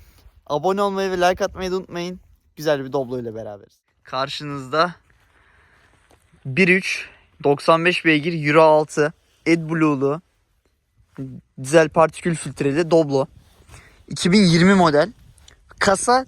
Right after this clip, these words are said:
D dört kasa, iki bin on dört Hanover Otomobil, şey, Ticari Araç Fuarı'nda tanıtılmıştı, hatırlarsınız ki. Ağır vasıtaların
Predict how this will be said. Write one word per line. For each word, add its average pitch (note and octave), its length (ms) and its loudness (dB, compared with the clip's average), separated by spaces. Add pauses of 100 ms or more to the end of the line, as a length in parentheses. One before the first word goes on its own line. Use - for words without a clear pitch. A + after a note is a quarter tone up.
(100)
D F3+ 200 4
dört A#3 200 2
kasa, A#3+ 400 -2 (480)
iki A3 180 -8
bin A#3 80 -4
on A3 160 0
dört A#3+ 160 -2
Hanover G#3+ 500 0
Otomobil, G3+ 500 -2
şey, E3 360 -6
Ticari F#3+ 400 2
Araç G3 260 0
Fuarı'nda F#3 420 0
tanıtılmıştı, C3+ 560 -8
hatırlarsınız A#2 640 -10
ki. G3+ 180 -8 (220)
Ağır C3+ 220 2
vasıtaların B2+ 680 -2